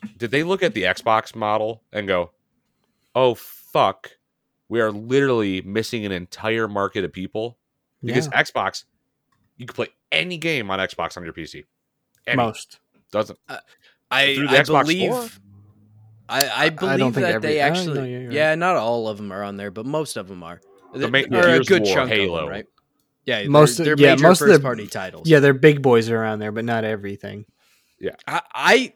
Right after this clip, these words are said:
Speaker 3: I fully think that PlayStation did do exactly that. I mean, they, they
Speaker 2: Yeah.
Speaker 3: would have had to, 'cause at this point, we're, I know that, you know, console wars are still a thing, but we're not far off from,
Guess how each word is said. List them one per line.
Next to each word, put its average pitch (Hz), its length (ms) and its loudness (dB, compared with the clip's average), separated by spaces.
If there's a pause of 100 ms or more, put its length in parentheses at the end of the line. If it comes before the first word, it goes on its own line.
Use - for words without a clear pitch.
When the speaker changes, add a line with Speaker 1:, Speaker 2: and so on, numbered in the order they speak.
Speaker 3:
I 185 180 4
fully 220 380 2
think 170 240 -4
that 147 160 -2
PlayStation 117 680 -4 (380)
did 113 340 -2
do 120 200 -6
exactly 101 540 -10
that. 78 260 -18
I 104 120 -12
mean, 104 260 -14 (160)
they, 120 180 -6
they 127 160 -2
Speaker 2:
Yeah. 135 60 2
Speaker 3:
would 165 140 -2
have 160 80 -2
had 120 360 -4
to, 85 200 -16
'cause 127 200 -8
at 147 120 -6
this 226 160 -2
point, 180 380 0 (580)
we're, 160 280 0 (600)
I 151 140 0
know 165 320 2
that, 139 320 -2 (100)
you 131 160 -8
know, 120 180 -4
console 135 400 -4
wars 120 360 -4
are 113 80 -8
still 120 260 -8
a 95 60 -10
thing, 151 420 -2
but 104 280 -6 (1200)
we're 139 300 -6
not 175 440 -4
far 147 380 -2
off 160 300 0
from, 113 380 -6